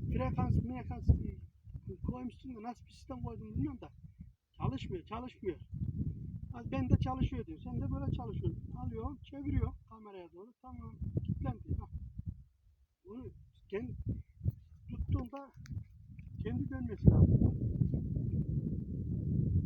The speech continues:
Ondan sonra diyor sen kullanamıyorsun, makine kullanamayanlar, kullanamayanlar almasın da şöyle de böyle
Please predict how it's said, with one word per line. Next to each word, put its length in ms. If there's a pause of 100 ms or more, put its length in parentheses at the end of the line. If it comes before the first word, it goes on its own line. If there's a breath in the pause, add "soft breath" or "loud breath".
(500)
Ondan 180
sonra 300
diyor 200
sen 200
kullanamıyorsun, 600
makine 280
kullanamayanlar, 800
kullanamayanlar 840
almasın 560
da 100
şöyle 280
de 240
böyle 220